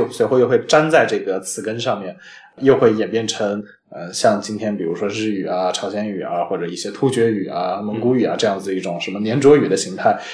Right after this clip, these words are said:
这粘着语这个，它这个粘上粘的久了以后，它又会发生一些变形，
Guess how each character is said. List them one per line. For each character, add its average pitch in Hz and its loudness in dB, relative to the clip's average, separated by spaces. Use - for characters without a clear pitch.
这 175 6
粘 156 6
着 202 8
语 143 8
这 135 4
个， 120 8
它 165 4
这 165 2
个 135 6
粘 175 4
上 165 0
粘 170 6
的 170 2
久 101 -2
了 135 2
以 113 -2
后， 117 2
它 127 -2
又 120 0
会 120 -2
发 117 -6
生 139 -6
一 127 -4
些 139 0
变 139 -2
形， 101 -8